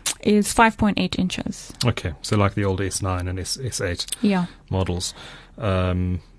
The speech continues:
Speaker 2: but the S ten E is, is a little bit crippled in some respects. It's a cheaper model.
Speaker 1: It is. They ca-, well, I would call it a less expensive model.
Speaker 2: Yeah.
Speaker 1: You know, with the
Speaker 2: It's still
Speaker 1: price of
Speaker 2: expensive, yeah.
Speaker 1: <laughs> smartphones these days.
Speaker 2: Yeah.
Speaker 1: Fifteen triple nine. But, um,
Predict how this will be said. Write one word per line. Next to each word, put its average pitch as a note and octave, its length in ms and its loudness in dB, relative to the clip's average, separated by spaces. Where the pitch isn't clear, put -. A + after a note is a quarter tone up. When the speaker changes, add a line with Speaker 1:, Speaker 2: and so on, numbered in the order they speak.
Speaker 2:
but G#2 120 4
the B2 120 4
S G#2+ 120 2
ten G#2+ 260 2
E G2 240 0
is, F#2 220 -2
is G2 260 -4
a G#2 60 -6
little G#2+ 200 0
bit G2 180 -4
crippled G#2 380 0
in F2 60 -2
some F#2 160 -2
respects. F2 340 -4
It's G#2 80 0
a - 60 -2
cheaper C3 280 4
model. G2 460 0
Speaker 1:
It C4 160 2
is. A3+ 220 4
They B3+ 80 6
ca-, - 240 0
well, B3+ 260 8
I C4 100 4
would D#4 140 0
call C4 180 4
it B3+ 120 4
a - 20 4
less G#3+ 300 4
expensive G3+ 560 0
model. A3 440 2
Speaker 2:
Yeah. F2+ 220 2
Speaker 1:
You B3 100 10
know, A3 160 8
with A#3 180 6
the A3+ 80 8
Speaker 2:
It's A#3 80 8
still - 180 6
Speaker 1:
price - 320 6
of - 60 2
Speaker 2:
expensive, - 200 4
yeah. F#4 60 10
Speaker 1:
<laughs> - 400 4
smartphones G#3+ 420 6
these A3 200 2
days. A3 260 2
Speaker 2:
Yeah. F2+ 180 4
Speaker 1:
Fifteen A3 320 2
triple G#3 180 2
nine. G3+ 220 4
But, G#3 260 2
um, A3 420 8